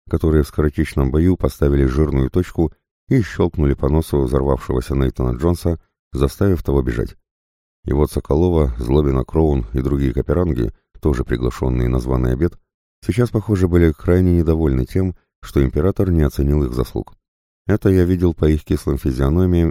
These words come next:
и хмурым взглядам, когда шел к месту, где они сидели. Злобина и Соколова сидели друг напротив друга, угрюмо глядя в свои хрустальные бокалы с янтарной жидкостью. Их парадные мундиры, увешанные орденами и медалями,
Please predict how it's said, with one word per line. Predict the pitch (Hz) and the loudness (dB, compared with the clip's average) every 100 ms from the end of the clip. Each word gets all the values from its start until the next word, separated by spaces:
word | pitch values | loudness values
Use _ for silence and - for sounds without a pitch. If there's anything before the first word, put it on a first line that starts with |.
| - | -2
и | |
хмурым | 76 - 78 73 | -6 -2 0 0
взглядам, | 62 71 90 67 53 - _ - | -2 0 0 -2 -6 -12 _ -6
когда | 65 62 | -4 -2
шел | 62 95 90 | -2 -2 -2
к | - | -2
месту, | 73 - 69 | -2 -2 -6
где | 65 64 | -2 0
они | 64 | -2
сидели. | - 58 52 50 _ _ _ _ _ _ _ _ - | -4 -4 -4 -6 _ _ _ _ _ _ _ _ -8
Злобина | 64 65 71 67 67 67 | -4 2 2 2 0 0
и | - | -4
Соколова | - - 78 85 69 57 - _ _ | -8 -4 0 2 0 -2 -8 _ _
сидели | - 85 98 92 | -4 0 4 4
друг | 85 - | 2 2
напротив | 82 85 80 80 | 0 0 -2 0
друга, | 90 67 55 - _ - | 0 0 -2 -6 _ -8
угрюмо | 62 64 64 58 | -4 -2 0 2
глядя | 67 71 64 | 2 2 0
в | - | 0
свои | 65 | -2
хрустальные | 62 67 - 65 64 62 | -2 -4 -4 -2 0 0
бокалы | 60 - 87 82 | -4 -2 0 0
с | 76 | 0
янтарной | 67 64 64 64 62 | -4 -2 -2 -2 -4
жидкостью. | 57 57 - - - _ _ _ _ _ _ | -6 -10 -8 -10 -12 _ _ _ _ _ _
Их | 107 85 | -2 0
парадные | - 82 82 80 78 | 0 2 2 2 2
мундиры, | 78 78 107 82 58 | 2 2 0 2 0
увешанные | 53 65 67 - 65 64 | -2 -2 -2 -2 -2 0
орденами | - 67 65 67 65 64 | -2 -6 -2 0 0 0
и | |
медалями, | 64 69 85 64 55 | 0 0 0 0 -2